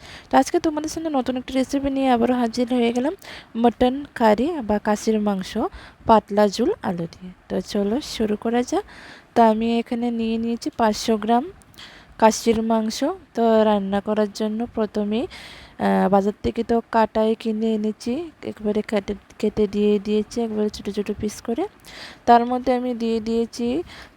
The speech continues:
পেঁয়াজ, আর হলো তেজপাতা, তার মধ্যে আমি দেব এলাচ আর দারচিনি ছিঁড়ে নিয়ে নিয়েছি, পাটিয়ে নিয়ে নিয়েছি,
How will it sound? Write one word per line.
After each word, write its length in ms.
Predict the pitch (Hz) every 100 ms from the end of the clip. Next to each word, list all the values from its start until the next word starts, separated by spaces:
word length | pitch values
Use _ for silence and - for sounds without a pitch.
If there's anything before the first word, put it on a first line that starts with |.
| _ -
পেঁয়াজ, 520 | 226 220 220 226 254 - - - -
আর 280 | 214 208 214
হলো 440 | 226 214 214 214 269 -
তেজপাতা, 680 | 214 208 - 214 214 226 226
তার 240 | 220 208
মধ্যে 280 | 208 208 220
আমি 180 | 214 214
দেব 260 | 208 202 202 226 - - - _ -
এলাচ 540 | 214 214 220 226 240 - - - -
আর 540 | 202 202 196 190 226 - - - -
দারচিনি 680 | 190 202 190 - 220 208 233
ছিঁড়ে 340 | - 226 202 202
নিয়ে 240 | 202 196
নিয়েছি, 340 | 202 202 - 254
পাটিয়ে 340 | 233 202 226 233
নিয়ে 200 | 233 233
নিয়েছি, 420 | 233 233 -